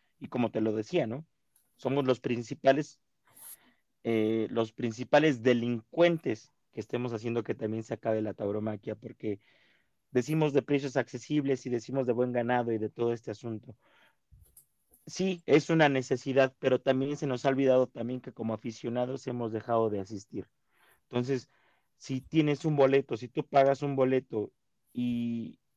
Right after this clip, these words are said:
y exiges, sí, sí deberías de exigir, pero se nos olvida también que si no pagas un boleto, si no apoyas a las nuevas figuras como ustedes, si dejas de,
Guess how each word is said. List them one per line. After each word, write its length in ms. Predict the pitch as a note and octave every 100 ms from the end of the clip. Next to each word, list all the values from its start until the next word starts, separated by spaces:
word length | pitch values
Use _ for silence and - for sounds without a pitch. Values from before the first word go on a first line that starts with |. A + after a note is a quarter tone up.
| _ _ _ _
y 160 | - C3
exiges, 560 | B2 - E3 - F3+ E3
sí, 200 | - D#3+ _ _ _ _
sí 220 | - D3
deberías 400 | D#3 D3+ C3+ C3
de 80 | A#2+
exigir, 480 | A2+ - G#2+ A2+ A2 _
pero 320 | E3 E3 D3 C#3+
se 100 | C3+
nos 180 | A#2+
olvida 240 | B2 B2+ B2+
también 360 | A#2+ A#2 A#2
que 240 | - A2+ G2 - _ _ _ _ _ _
si 180 | - B2+
no 180 | B2+ C3+
pagas 340 | D3+ C#3 B2+
un 120 | C#3
boleto, 420 | B2+ B2+ B2+ - A2
si 140 | -
no 140 | B2
apoyas 500 | B2+ - C#3 C3 B2+
a 60 | A#2+
las 140 | A2
nuevas 260 | A2+ B2 A#2+
figuras 400 | - A#2 A#2 G#2+
como 240 | A#2 G#2+
ustedes, 500 | G#2 - A2+ G#2 G2 _ _ _ _ _ _
si 380 | - A#2 A2+ A2+
dejas 480 | A2+ C3 - C#3
de, 120 | B2